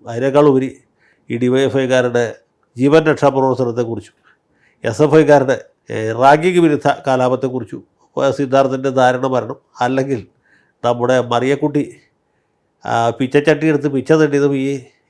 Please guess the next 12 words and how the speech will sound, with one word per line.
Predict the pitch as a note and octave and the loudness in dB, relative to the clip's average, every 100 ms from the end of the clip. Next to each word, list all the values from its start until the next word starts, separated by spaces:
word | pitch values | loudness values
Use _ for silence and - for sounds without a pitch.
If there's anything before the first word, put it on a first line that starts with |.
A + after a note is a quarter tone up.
| C#3+ | -8
ഇടുക്കി | C3 C#3 D#3 | -4 0 0
പട്ടണത്തിലാണ്. | C#3 C3 B2 A#2+ - _ _ _ _ _ _ | 0 -4 -6 -8 -12 _ _ _ _ _ _
അപ്പോൾ | B2+ D3 | 2 4
അങ്ങനെയൊക്കെയുള്ള | C#3+ F3 F3+ F3 E3+ | 4 2 4 4 6
കാര്യങ്ങൾ | D#3+ D3+ D3+ D3+ | 6 6 4 4
ആളുകളുടെ | C#3+ C#3 C#3+ D3 | 4 2 0 0
മനസ്സിൽ | C3+ B2 C3+ C3+ | 0 -4 -2 -2
പച്ച | B2+ D#3 | 0 -2
പിടിച്ച് | D3 C#3 | -2 -4
നിൽക്കുമ്പോൾ | C3+ A#2 A#2+ F2+ _ _ _ _ _ _ _ _ - | -4 -6 -10 -14 _ _ _ _ _ _ _ _ -4
ഇടതുപക്ഷത്തിൻ്റെ | C3+ D#3+ E3+ D#3 D#3 D3 D3+ D3+ D3 | 2 4 4 4 0 0 2 2 2
വിജയസാധ്യത | C#3+ C#3 D3 C#3+ C3 C3 C3 | 0 0 2 2 2 0 0